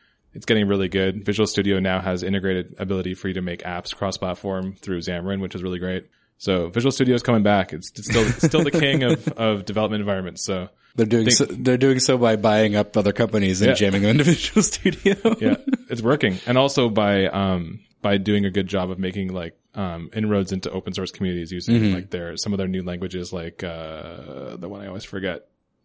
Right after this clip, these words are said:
Speaker 1: uh, something text. Anyway, they have a new development environment, which is based on Java. That's really nice too. JavaScript, sorry,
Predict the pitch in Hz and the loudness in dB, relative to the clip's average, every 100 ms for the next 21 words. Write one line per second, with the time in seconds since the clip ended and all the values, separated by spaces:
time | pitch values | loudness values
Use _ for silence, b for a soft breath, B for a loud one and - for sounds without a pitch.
0 | 90 92 87 87 80 - - 95 98 - | -14 -10 -8 -10 -12 -14 -12 -8 -8 -8
1 | 85 - - 98 90 87 b b b b | -10 -12 -10 -8 -8 -10 b b b b
2 | b - 117 117 113 104 101 98 90 87 | b 2 4 6 4 4 0 -2 -6 -8
3 | 87 92 98 90 92 92 87 85 82 82 | -8 -6 -6 -4 -4 -4 -6 -6 -8 -10
4 | - 76 85 - 82 78 85 - 85 - | -10 -10 -12 -10 -10 -8 -10 -10 -12 -12
5 | 78 - | -14 -16